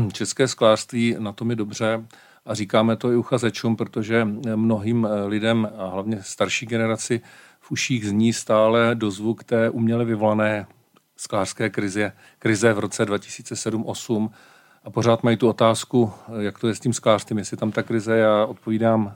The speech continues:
je tam menší krize třeba, než je teď momentálně v automobilovém průmyslu, ale to se pořád mění. To sklářství má jednu velkou výhodu, eh,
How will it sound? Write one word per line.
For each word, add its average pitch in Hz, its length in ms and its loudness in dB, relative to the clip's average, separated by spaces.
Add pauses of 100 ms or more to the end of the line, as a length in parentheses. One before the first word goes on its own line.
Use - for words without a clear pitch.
(120)
je 95 180 -4
tam 113 160 0
menší 104 300 -2
krize 107 300 -2
třeba, 107 260 -6
než 107 320 -6
je 107 120 -4
teď 107 180 -8
momentálně 110 520 0
v - 60 -12
automobilovém 107 520 -2
průmyslu, 120 480 -2 (720)
ale 117 140 2
to 113 100 -4
se 139 120 4
pořád 139 380 6
mění. 117 380 2 (480)
To 127 100 0
sklářství 131 500 4
má 131 280 6
jednu 120 460 2
velkou 113 340 2
výhodu, 117 540 2
eh, 120 260 -16